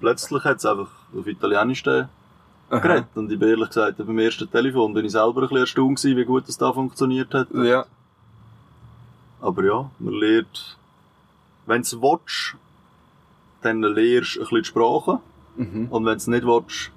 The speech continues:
Speaker 2: Ja, der
Speaker 1: gibt's auch viele, die's einfach auf Deutsch machen. Oder
Speaker 2: Ja,
Speaker 1: Westschweizer,
Speaker 2: aber dann kann,
Speaker 1: die in
Speaker 2: wenn's nicht
Speaker 1: Deutschschweiz
Speaker 2: willst
Speaker 1: gehen und einfach, einfach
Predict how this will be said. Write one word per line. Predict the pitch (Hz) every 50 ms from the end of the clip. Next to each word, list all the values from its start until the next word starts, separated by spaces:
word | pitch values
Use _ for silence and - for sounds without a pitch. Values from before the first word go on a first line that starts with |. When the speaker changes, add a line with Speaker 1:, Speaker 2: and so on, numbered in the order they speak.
| _ _ - _
Speaker 2:
Ja, | 120 107 110 107 113 120 117
der | - 117 113 110
Speaker 1:
gibt's | 120 113 - -
auch | 113 113 110
viele, | 120 117 120 117
die's | 110 101 -
einfach | 202 196 -
auf | 101 - -
Deutsch | - 127 170 180 -
machen. | - 113 107 110 107 - _ - - - - - - _ - _ _ _ -
Oder | 110 110 117
Speaker 2:
Ja, | 110 110 120
Speaker 1:
Westschweizer, | - 110 117 123
Speaker 2:
aber | 123
dann | 131 139 131
kann, | 143 143 127
Speaker 1:
die | 123
in | 131 127
Speaker 2:
wenn's | 127 131
nicht | 147 143 131
Speaker 1:
Deutschschweiz | 135 135 139 151 143
Speaker 2:
willst | 131 127
Speaker 1:
gehen | 123 123
und | 120 117
einfach, | 117 117 113 117 - - -
einfach | - 117 120 127 - - - -